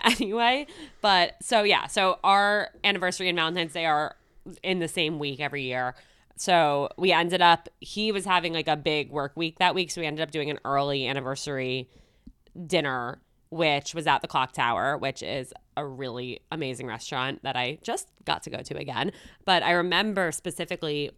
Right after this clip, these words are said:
on this date, I, I was like, "We're kind of in proposal, potential proposal territory. Like, maybe Jake is gonna propose here. It's a really nice place. Like, we've been here before. It's, like, a special dinner." And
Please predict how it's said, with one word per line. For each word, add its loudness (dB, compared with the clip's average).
on 6
this -2
date, -2
I, 4
I 8
was -6
like, 4
"We're 0
kind 0
of 0
in 0
proposal, 2
potential 0
proposal -4
territory. -8
Like, -2
maybe 0
Jake 0
is -6
gonna 0
propose -6
here. -6
It's -10
a -8
really 2
nice 0
place. -4
Like, -10
we've -8
been 2
here -2
before. -4
It's, -10
like, -6
a -8
special 0
dinner." 0
And 2